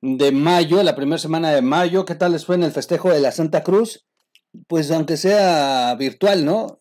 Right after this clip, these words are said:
Aunque yo sí tuve unos pachangones de los albañiles que no tienen contingencia ni nada parecido. Teta, se oía la fiesta chingona.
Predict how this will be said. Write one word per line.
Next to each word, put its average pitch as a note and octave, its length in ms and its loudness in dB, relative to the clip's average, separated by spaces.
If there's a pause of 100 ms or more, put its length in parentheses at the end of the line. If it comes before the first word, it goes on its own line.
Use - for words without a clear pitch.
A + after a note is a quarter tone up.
Aunque D3+ 340 -4
yo A3 120 0
sí G3 140 -8
tuve B3 180 -4
unos A#3+ 200 -2
pachangones D#3 600 -2
de D#3 80 -2
los A#2+ 320 -10 (320)
albañiles C#3+ 720 0
que C3 380 -4
no C#3 320 -2
tienen E3+ 240 0
contingencia C#3 760 -2
ni C3 120 -4
nada D3+ 300 2
parecido. D#3+ 600 -4 (100)
Teta, B3+ 540 -4
se D3+ 120 -4
oía D3 220 -2
la D3+ 140 0
fiesta F#3 500 -4 (1040)
chingona. A#2+ 720 -4